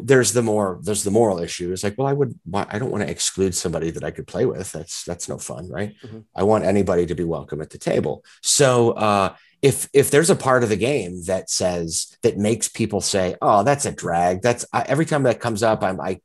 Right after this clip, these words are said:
Speaker 1: I'm like, "Oh yeah, that time that I was treated that way." Not that, uh, you, that you were treated like an orc, but that the same assumption was made about you or about your family or about somebody, your, your heritage, right? You might think, "Oh, that's kind of a drag. I,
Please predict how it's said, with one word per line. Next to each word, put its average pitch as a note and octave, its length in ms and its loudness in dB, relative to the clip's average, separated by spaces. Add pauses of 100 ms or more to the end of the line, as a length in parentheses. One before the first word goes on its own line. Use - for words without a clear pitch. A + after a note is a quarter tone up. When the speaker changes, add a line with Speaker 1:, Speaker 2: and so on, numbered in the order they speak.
Speaker 1:
I'm F2+ 100 -6
like, F2 220 -6
"Oh G#2+ 120 0
yeah, A2 420 0 (360)
that F#2 180 0
time G#2 240 0
that G#2+ 80 6
I D#3 120 6
was A#2+ 180 4
treated F2 340 -4
that D#2+ 160 -4
way." E2+ 360 -4 (200)
Not G3+ 300 4
that, - 200 0
uh, - 40 -2
you, A#2+ 320 2
that A2 180 -4 (160)
you A#2 140 0
were A2 80 2
treated F2+ 320 -4
like E2+ 160 -6
an F#2+ 60 -6
orc, - 380 -2 (200)
but B2+ 160 2
that C3+ 240 2 (240)
the A#2 140 2
same F#3 220 6
assumption C#3 460 0
was E2+ 140 -8
made D#2+ 180 -6
about D2 220 -10 (160)
you E2 240 -8
or F2 200 0
about F#2 420 4
your F2+ 180 -2
family D#2+ 480 -4
or E2+ 100 -4
about F2+ 240 -4
somebody, G#2 320 2
your, F#2 260 0
your F#2+ 220 -2
heritage, G2+ 540 -2
right? F#2 260 -2 (340)
You A#2+ 120 2
might A2 160 4
think, G2+ 260 -4
"Oh, A2+ 160 2
that's B2 180 0
kind F#2+ 200 -4
of D#2+ 60 -8
a - 20 -10
drag. E2 400 -4
I, F2 380 -2